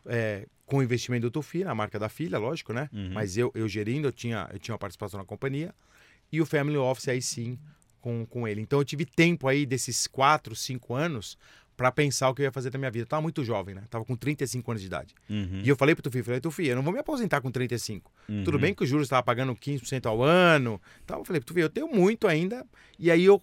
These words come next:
Speaker 1: eu repensei realmente, falei, "Olha, agora acho que tá na hora de eu não ser mais executivo." Eu já era empreendedor sem saber, mesmo sendo intraempreendedor, eu criava várias coisas dentro da companhia.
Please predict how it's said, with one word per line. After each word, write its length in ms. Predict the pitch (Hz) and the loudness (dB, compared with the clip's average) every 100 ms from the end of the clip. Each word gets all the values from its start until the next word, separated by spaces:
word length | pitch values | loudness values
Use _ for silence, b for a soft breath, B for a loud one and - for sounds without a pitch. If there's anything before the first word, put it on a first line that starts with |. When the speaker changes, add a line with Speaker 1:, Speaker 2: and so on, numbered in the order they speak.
| - | 6
Speaker 1:
eu 120 | 185 | 4
repensei 600 | 180 185 208 180 - 165 | 4 2 2 2 -2 -2
realmente, 340 | 135 127 127 | -2 -4 -6
falei, 180 | - 135 | -6 -6
"Olha, 200 | 131 113 | -4 -6
agora 360 | 113 110 123 127 | -8 -4 -4 -4
acho 120 | 123 | -8
que 60 | - | -8
tá 80 | |
na 100 | 131 | -6
hora 180 | 113 117 | -4 -4
de 80 | 117 | -4
eu 120 | 120 | -4
não 200 | 127 139 | -4 -6
ser 240 | 147 135 123 | -4 -4 -2
mais 240 | 123 117 | -2 -4
executivo." 560 | 104 120 104 143 156 - B B | -6 -8 -6 -6 -6 -8 B B
Eu 120 | - 175 | 0 4
já 140 | 180 | 6
era 100 | 202 | 4
empreendedor 500 | 208 196 175 147 147 | 4 2 2 4 2
sem 140 | - | 0
saber, 380 | 165 147 123 156 - _ b b _ | -4 -2 -2 -4 -8 _ b b _
mesmo 260 | 143 156 | -2 0
sendo 300 | 123 143 135 | -2 -2 0
intraempreendedor, 840 | 139 180 160 147 131 135 120 113 143 | 2 2 0 -2 0 -2 0 0 0
eu 80 | |
criava 320 | 127 123 131 113 | 0 0 0 0
várias 360 | 120 151 127 | 0 0 -2
coisas 380 | - 127 131 113 | -6 -4 -4 -4
dentro 200 | 117 123 | -6 -6
da 80 | 113 | -8
companhia. 560 | 113 - 113 127 175 | -8 -8 -4 -4 -4